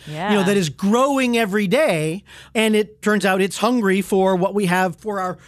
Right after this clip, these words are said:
Speaker 2: initial use case, which is this, this stable token that we came up with in order to power our economy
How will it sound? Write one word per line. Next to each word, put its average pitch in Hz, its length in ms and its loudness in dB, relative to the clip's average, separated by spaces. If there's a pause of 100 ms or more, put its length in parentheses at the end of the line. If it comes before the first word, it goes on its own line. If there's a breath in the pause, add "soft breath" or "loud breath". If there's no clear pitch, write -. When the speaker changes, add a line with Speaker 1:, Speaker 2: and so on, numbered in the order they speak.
(280 loud breath)
Speaker 2:
initial 208 420 0
use 269 240 0
case, 185 240 -2
which 185 180 -4
is 160 180 -4
this, 180 360 -2 (320 loud breath)
this 175 160 0
stable 320 380 0
token 214 320 0
that 214 80 0
we 240 320 0 (340 loud breath)
came 269 260 2
up 359 200 -2
with 285 260 -2
in 254 140 0
order 262 220 0
to 247 200 0
power 262 420 0
our 359 300 0
economy 170 540 0